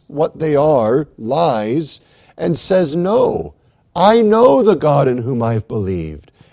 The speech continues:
and I'm persuaded that He's able to keep that which I've committed unto Him against that day. The Lord in whom I've believed is mine.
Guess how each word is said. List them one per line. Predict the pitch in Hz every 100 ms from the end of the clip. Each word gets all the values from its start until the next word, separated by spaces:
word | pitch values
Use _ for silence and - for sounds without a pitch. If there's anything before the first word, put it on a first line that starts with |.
| -
and | 165 226 -
I'm | 180 226 220
persuaded | - 180 - - 180 196 214 131 104 107 _ _
that | 170 120
He's | 175 151 - -
able | 180 220 214 139 113 113 - _ -
to | 156
keep | - - 214 -
that | 175 165
which | 160 -
I've | 165 156 -
committed | 165 170 190 160
unto | 165 208 196
Him | 127 110 117 226 _ _ _
against | - - - - -
that | - - -
day. | 226 220 143 98 _ _
The | 147 175
Lord | 175 190 214 220
in | 202
whom | 160 208 190
I've | 180 165
believed | 180 196 190 - -
is | 202 165
mine. | 190 240 277 127 92 78